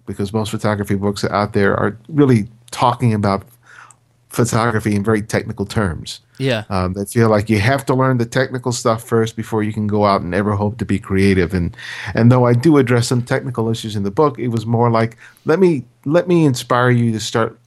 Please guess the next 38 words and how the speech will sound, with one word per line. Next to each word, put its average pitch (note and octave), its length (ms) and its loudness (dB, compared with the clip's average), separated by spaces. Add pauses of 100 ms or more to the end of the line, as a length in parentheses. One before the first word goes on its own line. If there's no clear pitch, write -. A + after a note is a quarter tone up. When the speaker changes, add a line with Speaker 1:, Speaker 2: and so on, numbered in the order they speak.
(280)
Speaker 1:
seeing B2+ 640 0
first - 580 -6 (800)
and, G2 340 -2 (140)
and G2+ 180 0
encourage C3 480 2
you A#2+ 80 4
to A2 80 0
be A2 120 0
creative A2 440 0
by G2 200 0
the A2+ 260 0
way A2 160 4
you G2+ 180 4
see, A#2 460 4 (260)
so B2+ 220 4
that A2+ 200 2
you'll C3 200 4
be G#2 280 2
inspired G2+ 760 -2 (240)
to B2 100 -4
go A#2 300 0
and G#2+ 160 -4
learn G#2 240 -2
the G2+ 80 -6
more G2+ 180 -2
technical G2+ 560 -2
aspect F#2 460 -4
of F#2 80 -8
photography." F2+ 600 -4 (220)
That A2+ 120 4
you, A#2+ 100 6
that B2 320 -2
you B2 120 4
don't C3 280 2
have A#2+ 200 0
to A2 80 -6
feel A2 280 -2
like, G2 260 -2